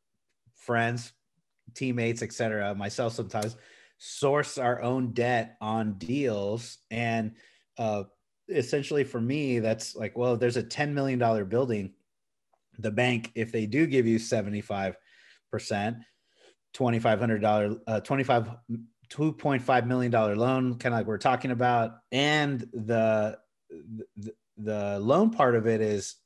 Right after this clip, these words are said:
it's kind of like a black box for most people. Like, how, how do I do that? How do I get that much, you know, uh, debt on this deal? Well, the secret is the bigger, the better. <laughs>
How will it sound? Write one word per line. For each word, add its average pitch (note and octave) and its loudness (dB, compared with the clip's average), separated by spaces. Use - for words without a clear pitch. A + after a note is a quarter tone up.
it's A2+ -8
kind F3 0
of F#3 2
like D#3+ 2
a A2+ 0
black A#2 0
box B2+ 0
for C#3 -4
most C3+ -4
people. E3 -2
Like, A2 -4
how, G#2+ 0
how G#2+ 0
do G#3 2
I C#3+ -2
do G2 -4
that? G2 -4
How C3 -4
do E3 0
I C3+ -2
get A#2 -4
that A#2+ -2
much, - -6
you A2 -6
know, F#2 -8
uh, G2+ -14
debt B2 0
on G#2+ 0
this F#2 -6
deal? G2 -6
Well, A#2 2
the A#2 -2
secret F3 4
is B2+ 6
the A#2+ 2
bigger, C3+ 4
the A2+ 0
better. G#2 0
<laughs> - 2